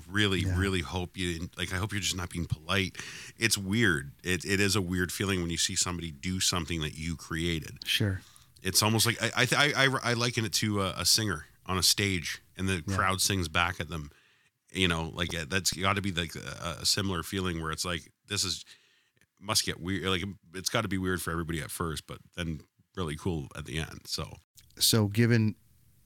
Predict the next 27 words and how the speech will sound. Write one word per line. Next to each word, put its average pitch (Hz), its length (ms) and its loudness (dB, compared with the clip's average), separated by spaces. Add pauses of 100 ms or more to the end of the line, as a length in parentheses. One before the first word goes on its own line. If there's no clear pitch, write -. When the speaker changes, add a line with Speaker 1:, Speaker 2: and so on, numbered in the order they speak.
(200)
Speaker 2:
all 110 180 2
the 104 80 2
travels 104 560 2
and 95 240 0 (500)
the 110 120 -2
places 107 680 2
that 104 200 -2
he's 104 160 0
been 101 420 2
and 95 180 2
the 95 120 0 (100)
food 110 280 2
that 104 60 2
he's 98 160 0
eaten 101 300 0
and 95 140 0
the 90 40 0
recipes 98 480 0
he's 98 140 -2
put - 180 -2
up 95 220 0
and 98 80 2
all 98 120 2
the 92 80 0
rest 90 280 0
of 95 80 2
it, 135 140 2